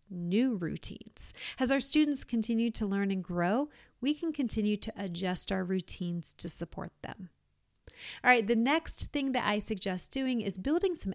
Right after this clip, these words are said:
extra time into the first day back for a community meeting, such as a morning meeting. Maybe this could look like a slideshow of your school schedule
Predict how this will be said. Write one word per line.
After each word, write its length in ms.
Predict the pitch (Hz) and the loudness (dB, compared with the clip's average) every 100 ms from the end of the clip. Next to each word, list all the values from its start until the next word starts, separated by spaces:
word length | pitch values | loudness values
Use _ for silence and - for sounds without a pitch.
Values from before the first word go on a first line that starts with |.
| - | -6
extra 420 | 190 196 - - | -8 -6 -6 -4
time 420 | 220 - 190 190 202 | -4 -2 -2 -2 -2
into 320 | 208 220 226 | 0 0 0
the 80 | 220 | -4
first 400 | 214 190 175 - | -2 -2 -2 -2
day 160 | 190 175 | -2 0
back 380 | 196 254 277 - - - | 4 4 4 -4 -20 0
for 160 | 294 | 4
a 60 | 277 | 6
community 800 | 277 240 214 208 202 208 208 196 - | 4 2 4 4 2 0 0 -2 -4
meeting, 460 | 190 180 - - - - - - | 0 2 0 -4 -10 -14 -16 -4
such 300 | - 220 - | 2 2 2
as 320 | - 202 196 - | 2 2 0 0
a 100 | 208 | 2
morning 440 | 190 190 190 180 | 4 2 2 0
meeting. 420 | - - - 180 185 - - | -4 -8 -10 -10 -14 -16 -4
Maybe 200 | 208 190 | -2 0
this 180 | 208 - | 0 0
could 200 | - 185 | -2 -2
look 180 | 202 - | -2 -2
like 180 | 208 - | -2 -2
a 120 | 220 | -2
slideshow 920 | 214 - 208 202 233 - - 151 - - 202 | -2 -2 -2 0 0 -2 -2 -2 -4 -6 -4
of 280 | 196 190 - - - - | -2 -2 -4 -16 -18 -4
your 140 | 196 | 0
school 300 | - - 175 | 0 0 0
schedule 640 | - 202 233 - - - | -2 -2 -2 -4 -6 -10